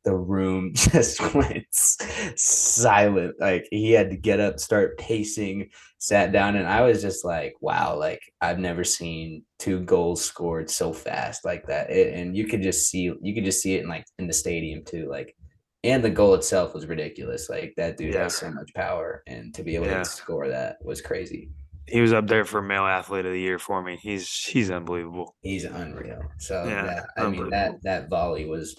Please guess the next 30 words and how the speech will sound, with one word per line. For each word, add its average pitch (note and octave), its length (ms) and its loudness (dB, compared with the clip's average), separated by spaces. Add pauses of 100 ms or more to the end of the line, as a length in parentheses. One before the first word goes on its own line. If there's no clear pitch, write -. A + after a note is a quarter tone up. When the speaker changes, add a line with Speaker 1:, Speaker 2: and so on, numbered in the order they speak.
(100)
Speaker 1:
amazing. D#2 600 -10
And G#2 120 -2
it G#2+ 60 2
was G#2+ 100 -2
kind C3 200 -2
of G#2 60 2
the G#2 80 0
string G2 340 -2
of F2 80 -4
the D#2+ 80 -6
plays. D#2+ 280 -4
Like, E2 100 -6
he D#2+ 60 -8
scored E2+ 280 2
the - 80 -6
P - 180 -12
K E2 220 -4
and D#2+ 100 -6
then E2+ 140 -8
literally E2+ 320 -2
forty-five - 460 -6
seconds - 300 -10
later - 160 -6
scored - 280 -6
again. - 320 -16
I - 60 -14
was - 140 -12
like, - 160 -12
"Wow." G2+ 80 -2
Speaker 2:
Yeah. F2+ 220 -2